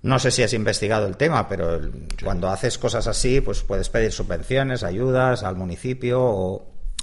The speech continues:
Speaker 1: pues es lo mismo, pero al revés. Es decir, "Oye, usa mis fotos, dame a conocer, yo te doy a conocer, doy a conocer la zona, eh, con mis fotos". Pues es una forma, ¿eh? Como otra cualquiera.
Speaker 2: Muy bien, pues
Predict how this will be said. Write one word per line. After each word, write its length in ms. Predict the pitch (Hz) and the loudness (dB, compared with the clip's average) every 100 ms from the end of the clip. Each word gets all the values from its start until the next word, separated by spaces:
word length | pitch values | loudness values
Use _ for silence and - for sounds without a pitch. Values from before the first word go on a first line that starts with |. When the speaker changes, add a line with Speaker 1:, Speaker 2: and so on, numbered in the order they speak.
| - - - - - - - | -10 -16 -12 -10 -8 -8 -6
Speaker 1:
pues 200 | 101 92 | -4 -4
es 100 | 78 | -4
lo 80 | 113 | -4
mismo, 300 | 117 113 139 | -2 0 0
pero 160 | 139 131 | 2 2
al 80 | 90 | 0
revés. 400 | 101 123 123 101 | 0 0 0 -4
Es 100 | 92 | -6
decir, 280 | 90 92 | -6 -4
"Oye, 460 | 87 123 101 - - - - - | 0 0 0 -4 -18 -18 -16 -10
usa 240 | 110 143 | -4 -2
mis 180 | 135 123 | -2 -2
fotos, 640 | 151 143 143 143 147 - - - | -2 -2 0 -2 -2 -6 -8 -4
dame 260 | 110 135 | 0 0
a 80 | 139 | 0
conocer, 500 | 139 131 - 147 143 | 0 -2 2 4 4
yo 160 | 123 113 | 2 0
te 80 | 120 | 0
doy 100 | 123 | 0
a 100 | 120 | 0
conocer, 680 | 123 113 135 135 135 - - | -2 -2 0 0 0 -4 -12
doy 280 | - 95 113 | -10 -4 -2
a 80 | 120 | -2
conocer 340 | 117 - 120 | -2 -2 -2
la 120 | 113 | -2
zona, 560 | - 139 135 135 139 - - - - - - - - - - | 0 0 2 0 -4 -12 -12 -14 -14 -18 -18 -18 -18 -16 -10
eh, 260 | 104 92 87 | -6 -6 -4
con 140 | 101 | -4
mis 160 | 101 - | -6 -4
fotos". 420 | 110 - - - - - | -6 -6 -12 -16 -20 -16
Pues 180 | - 85 | -10 -6
es 40 | 92 | -4
una 140 | 110 | -4
forma, 380 | 82 76 76 87 | -4 -8 -8 -6
¿eh? 40 | - - - - - - - | -4 -2 -4 -6 -8 -8 -6
Como 340 | 87 82 78 | -6 -4 -2
otra 200 | 80 82 | -2 0
cualquiera. 340 | - - 78 131 | -2 -6 -6 2
Speaker 2:
Muy 140 | 143 | 6
bien, 260 | 143 139 127 - - - | 6 6 4 4 4 2
pues 380 | 127 117 110 | 2 2 2